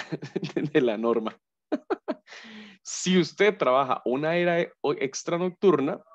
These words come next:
pues usted le van a pagar la valor de la hora más el setenta y cinco por ciento de esa hora, ¿cierto? Si es una hora dominical, le vale el setenta y cinco por ciento. Si es una hora extra diurna, le vale la hora ordinaria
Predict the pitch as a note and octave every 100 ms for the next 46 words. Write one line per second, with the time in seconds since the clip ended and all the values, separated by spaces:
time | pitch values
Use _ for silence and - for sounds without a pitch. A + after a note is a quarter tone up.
0 | _ _ _ _ F3+ G3 - B2 - A#2
1 | A2 A2+ C3+ C#3 G#2 G#2 A2+ A#2 G#2+ G2
2 | F#2+ A#2 C3+ A2+ A2 - B2 C#3 C#3 B2+
3 | - A#2 - A2+ A2 G2+ G2+ G2+ F#2+ A2
4 | G2 G2 F2 F#2+ G2 G#2+ G2+ F#2 F#2 -
5 | C#3+ C3+ - _ _ _ - _ - C3+
6 | C#3+ C#3 F3 F#3 F#3 F#3 F#3+ F3 D3+ C3
7 | F#3 F#3+ F#3 _ A#2+ A#2+ A2+ G#2 A#2 -
8 | A2+ B2 B2 - G2 F#2 F#2 F#2+ F2 G2
9 | G#2+ F#2+ F#2+ F2 - _ _ _ _ _
10 | - C3+ D#3 D#3+ - E3+ F3+ F3 F3+ -
11 | - F3 E3+ - - E3 D#3 D#3+ F#3+ D#3
12 | B2 C#3 - - G#2+ G#2 F#2+ G2 C3 -
13 | _ F#2+ F#2+ F#2+ F#2+ A2+ D3+ C#3+ B2 B2